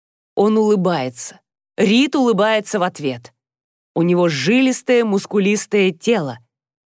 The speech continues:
Кирихара краем глаза замечает влажный рельеф мышц, блестящих в электрическом свете. Когда Рит мягко поводит плечами, будто разминая их, Кирихара видит, как мускулы перетекают под кожей.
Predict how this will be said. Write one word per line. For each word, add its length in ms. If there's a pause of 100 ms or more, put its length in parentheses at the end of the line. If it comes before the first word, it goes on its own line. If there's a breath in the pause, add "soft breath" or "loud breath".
(120)
Кирихара 500
краем 400
глаза 380
замечает 720 (140)
влажный 580
рельеф 480
мышц, 460 (220)
блестящих 680
в 60
электрическом 640
свете. 540 (720)
Когда 360
Рит 260
мягко 480
поводит 480
плечами, 720
будто 440
разминая 600
их, 360 (360)
Кирихара 520
видит, 380
как 220
мускулы 580
перетекают 720
под 200
кожей. 460